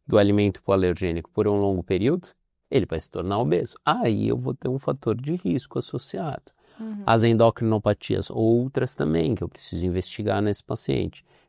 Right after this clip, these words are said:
Speaker 1: Então, assim, eu, Thiago, acredito que um tempo prolongado de consumo desse tipo de alimentação não gera prejuízo nenhum nesse aspecto. Precisamos investigar um pouco mais, obviamente, mas eu tenho que me atentar a outros fatores. Porque esse paciente consome um alimento hipoalergênico, e geralmente ele é o filho de alguém que tá se coçando.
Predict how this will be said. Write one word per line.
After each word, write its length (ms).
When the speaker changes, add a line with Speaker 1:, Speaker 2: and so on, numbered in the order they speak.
Speaker 1:
Então, 240
assim, 220
eu, 240
Thiago, 400
acredito 480
que 80
um 220
tempo 320
prolongado 540
de 100
consumo 360
desse 200
tipo 180
de 80
alimentação 600
não 180
gera 200
prejuízo 500
nenhum 340
nesse 280
aspecto. 500
Precisamos 540
investigar 480
um 80
pouco 260
mais, 320
obviamente, 640
mas 160
eu 80
tenho 220
que 100
me 80
atentar 500
a 140
outros 440
fatores. 600
Porque 180
esse 120
paciente 460
consome 380
um 20
alimento 380
hipoalergênico, 640
e 60
geralmente 400
ele 80
é 20
o 40
filho 220
de 100
alguém 280
que 80
tá 240
se 140
coçando. 440